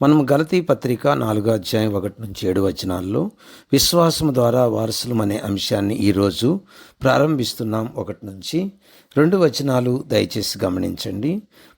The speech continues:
"మరియు నేను చెప్పున్నదేమనగా, వారసుడు అన్నిటికీ కర్తై ఉన్నను,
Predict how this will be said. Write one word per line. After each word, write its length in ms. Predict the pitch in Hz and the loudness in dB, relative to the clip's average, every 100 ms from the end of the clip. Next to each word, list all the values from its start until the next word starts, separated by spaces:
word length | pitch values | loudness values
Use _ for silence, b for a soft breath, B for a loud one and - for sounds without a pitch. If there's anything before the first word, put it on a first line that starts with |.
| 131 | 0
"మరియు 260 | 160 214 | 2 2
నేను 360 | 196 165 143 135 - | 2 2 2 0 -4
చెప్పున్నదేమనగా, 920 | 117 113 107 98 90 87 87 127 190 233 b b b | -6 -4 -2 -2 -4 -6 -4 -4 -4 -8 b b b
వారసుడు 540 | 131 175 180 196 165 165 | 4 4 2 -4 -2 -2
అన్నిటికీ 840 | 127 139 175 170 147 143 135 143 - _ | 0 0 0 -2 -4 -2 -2 -4 -10 _
కర్తై 520 | 117 113 - 120 117 - | -6 -6 -2 -2 -2 -6
ఉన్నను, 540 | 104 92 90 104 185 | -6 -4 -2 0 -2